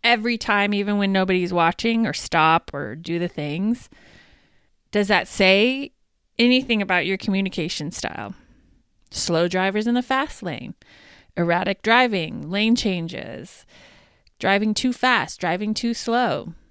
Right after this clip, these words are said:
You can tell a lot about a person, I think,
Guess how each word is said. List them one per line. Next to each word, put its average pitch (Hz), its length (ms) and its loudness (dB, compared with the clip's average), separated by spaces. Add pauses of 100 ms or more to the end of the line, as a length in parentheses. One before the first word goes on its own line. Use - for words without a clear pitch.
(420)
You 208 120 -8
can 247 160 2
tell 247 300 2
a 330 80 0
lot 262 220 4
about 277 220 0
a 165 40 -8
person, 180 460 -6
I 202 320 4
think, - 640 -12